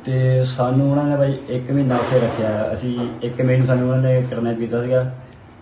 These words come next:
ਤੇ ਫਿਰ ਇੱਕ ਮਈ ਤੇ ਇੱਕ ਜੂਨ ਨੂੰ ਉੱਥੇ ਰੇਡ ਪਏ ਹੋਏ ਸੀ ਆਈ ਡੀ ਈਰਾਨ ਪੁਲਿਸ ਦੀ। ਤੇ ਉਹਨਾਂ ਨੇ ਸਾਨੂੰ ਉੱਥੋਂ ਫਿਰ ਕਢਵਾਇਆ, ਤੇ ਉਹਨਾਂ ਦੀ ਉੱਥੇ ਰੇਡ ਪਈ ਭਾਜੀ। ਫਿਰ ਉਹਨਾਂ ਸਾਡੇ ਕਰਕੇ ਭਾਜੀ ਫਿਰ ਜਿਹੜੇ ਪਾਕਿਸਤਾਨੀ ਸੀਗੇ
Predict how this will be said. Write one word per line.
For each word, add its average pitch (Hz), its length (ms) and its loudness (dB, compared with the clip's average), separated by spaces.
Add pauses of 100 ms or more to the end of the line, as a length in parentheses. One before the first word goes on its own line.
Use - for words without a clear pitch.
(140)
ਤੇ 127 80 -2
ਫਿਰ 127 560 4 (1400)
ਇੱਕ 127 280 -10
ਮਈ 127 540 0
ਤੇ 131 200 -4
ਇੱਕ 127 160 -2
ਜੂਨ 131 340 2
ਨੂੰ 139 100 4
ਉੱਥੇ 131 180 -2
ਰੇਡ 123 180 0
ਪਏ 120 140 -2
ਹੋਏ 123 120 -2
ਸੀ 117 200 -2
ਆਈ 110 120 2
ਡੀ 113 280 -2 (140)
ਈਰਾਨ 110 240 0
ਪੁਲਿਸ 101 240 -4
ਦੀ। 98 180 -8 (720)
ਤੇ 120 60 -12
ਉਹਨਾਂ 131 180 0
ਨੇ 139 80 2
ਸਾਨੂੰ 127 280 2
ਉੱਥੋਂ 123 320 -2
ਫਿਰ 123 340 0 (240)
ਕਢਵਾਇਆ, 107 540 2 (1040)
ਤੇ 123 80 -4
ਉਹਨਾਂ 127 180 4
ਦੀ 131 100 6
ਉੱਥੇ 127 140 -2
ਰੇਡ 120 160 2
ਪਈ 127 240 0
ਭਾਜੀ। 127 180 4
ਫਿਰ 123 220 0 (520)
ਉਹਨਾਂ 139 280 4
ਸਾਡੇ 123 340 4
ਕਰਕੇ 131 280 6
ਭਾਜੀ 135 240 4
ਫਿਰ 131 100 2
ਜਿਹੜੇ 131 140 4
ਪਾਕਿਸਤਾਨੀ 127 580 2
ਸੀਗੇ 107 260 -4